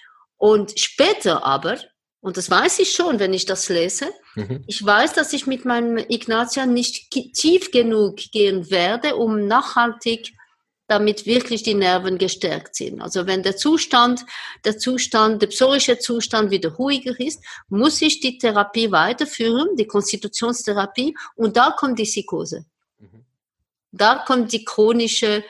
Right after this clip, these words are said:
Speaker 1: die chronische Problem, die ganze Problem, da kommt die Psychose zum Vorschein.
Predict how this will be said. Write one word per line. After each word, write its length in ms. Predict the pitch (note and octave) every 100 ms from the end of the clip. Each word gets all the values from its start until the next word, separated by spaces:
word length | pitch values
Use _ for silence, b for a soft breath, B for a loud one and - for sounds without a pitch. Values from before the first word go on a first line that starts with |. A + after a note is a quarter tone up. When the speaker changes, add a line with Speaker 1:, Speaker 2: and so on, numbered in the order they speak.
| B -
Speaker 1:
die 100 | G#3
chronische 560 | - G3+ G#3+ A3 - G3+
Problem, 500 | - F#3+ F#3 F#3 F#3
die 140 | F3+
ganze 320 | F#3 F#3 G3+
Problem, 340 | F#3+ F#3 F#3 F3+
da 200 | F3+ G#3
kommt 260 | G#3+ G3+
die 40 | F3+
Psychose 360 | - F#3 F#3
zum 180 | - F3
Vorschein. 540 | - D#3 D#3 - -